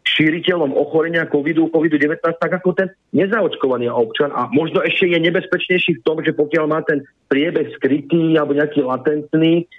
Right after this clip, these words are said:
tak v porovnaní s tým nezaočkovaným môže nakaziť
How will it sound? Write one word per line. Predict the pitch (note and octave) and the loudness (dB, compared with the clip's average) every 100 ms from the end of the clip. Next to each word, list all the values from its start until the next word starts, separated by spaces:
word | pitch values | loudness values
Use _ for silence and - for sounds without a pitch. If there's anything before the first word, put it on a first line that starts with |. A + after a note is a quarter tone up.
| - | -8
tak | - D3 C#3+ | -4 -4 -2
v | C#3+ | -2
porovnaní | D3+ D3+ D3+ | 0 -2 -2
s | - | -2
tým | C#3 C3+ | 0 0
nezaočkovaným | D3+ D3+ D3+ D#3+ D3+ D3+ D3 - - | 0 -2 -2 -2 0 0 -2 -4 0
môže | C#3 D3+ C#3+ | 0 0 -2
nakaziť | C3+ D3+ D3 | -2 -2 -2